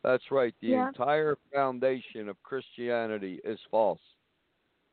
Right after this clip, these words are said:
Speaker 1: It's
Speaker 2: Mm-hmm.
Speaker 1: twisted, it's false, and that's why they have no power. 'Cause, because Jesus asked his disciples clearly in Matthew,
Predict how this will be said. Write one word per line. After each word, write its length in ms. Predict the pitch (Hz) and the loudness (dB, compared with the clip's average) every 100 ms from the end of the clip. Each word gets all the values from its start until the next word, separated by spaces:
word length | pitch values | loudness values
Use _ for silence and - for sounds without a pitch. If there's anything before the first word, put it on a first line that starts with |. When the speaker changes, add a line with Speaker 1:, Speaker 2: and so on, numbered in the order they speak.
| - | -12
Speaker 1:
It's 180 | - - | -12 -6
Speaker 2:
Mm-hmm. 120 | 240 | 0
Speaker 1:
twisted, 560 | 135 226 226 139 139 - _ _ _ | 2 2 2 0 0 -4 _ _ _
it's 180 | 104 - - | -16 -14 -4
false, 340 | 123 135 127 _ _ _ | 0 0 -2 _ _ _
and 160 | - 104 | -12 -8
that's 320 | 104 107 - | -4 -6 -8
why 200 | 110 117 | -2 0
they 80 | 113 | 2
have 180 | 113 107 | 0 -2
no 120 | 110 | -6
power. 440 | - 104 104 87 - _ _ _ - | -4 -2 -2 -4 -10 _ _ _ -10
'Cause, 260 | - 127 - - 98 | -2 -2 -2 -20 -4
because 400 | 117 - 117 107 | -4 0 -2 -2
Jesus 420 | - 139 175 160 | -4 0 0 0
asked 320 | 131 139 135 | 2 2 2
his 140 | - 120 | -6 -12
disciples 640 | 123 113 123 139 - 135 - | -12 -6 -2 -2 -2 -10 -10
clearly 460 | - 135 165 147 113 | -6 -2 0 0 -4
in 100 | 104 | -4
Matthew, 540 | 113 139 - 107 98 | -4 -4 -6 -10 -10